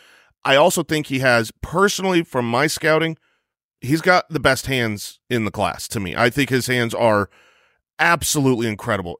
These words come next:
You throw the ball to him, he's going to catch it. I mean, if you've got four three seven speed, which obviously we don't have the combine results yet coming into the N F L, but if you've got, whatever, four four, you, you've got elite speed and great hands,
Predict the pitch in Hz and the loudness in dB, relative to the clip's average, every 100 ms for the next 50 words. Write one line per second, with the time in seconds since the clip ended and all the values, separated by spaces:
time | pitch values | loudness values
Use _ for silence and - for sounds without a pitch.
0 | _ 127 185 269 262 285 269 185 196 190 | _ -4 0 0 2 2 2 2 4 4
1 | - 87 98 82 - _ - 135 120 143 | 0 -6 -4 -6 -10 _ -8 -6 -4 2
2 | 160 143 - 131 120 - - _ - _ | 2 2 -4 -6 -6 -6 -16 _ -20 _
3 | - 156 175 - _ _ _ _ - 165 | -4 0 0 -4 _ _ _ _ -2 -2
4 | 143 185 285 - 208 143 123 - - 170 | 0 0 0 0 2 2 0 -4 -6 -2
5 | 262 269 208 220 214 - 185 139 - 143 | 0 -2 -2 -4 -2 -4 -4 -4 -6 -2
6 | 107 117 151 135 131 135 131 113 117 110 | -2 0 0 0 0 0 0 0 -4 -2
7 | 120 113 104 95 95 - 117 104 101 - | 0 0 0 0 -2 -4 -4 0 -2 0
8 | 107 - 107 110 101 98 98 98 - 143 | -4 -4 -6 -4 -4 -2 -4 -4 0 2
9 | 95 - _ _ - - 151 156 214 214 | 2 -4 _ _ -20 -4 0 0 -2 -2
10 | 180 151 - _ _ _ _ _ _ 156 | 0 0 0 _ _ _ _ _ _ _
11 | 165 156 104 80 - 233 - 113 - 196 | 0 2 2 -6 0 0 2 -2 -2 -6
12 | 220 190 240 202 208 160 131 117 151 247 | -4 -4 -4 0 2 4 2 0 -2 -4
13 | - - - 170 113 80 - _ _ _ | -6 -10 -8 -6 -6 -8 -14 _ _ _
14 | _ - 135 110 - 120 139 214 - - | _ -6 -6 -6 -8 0 2 2 -2 -6
15 | 240 147 - - | -2 -2 -4 -18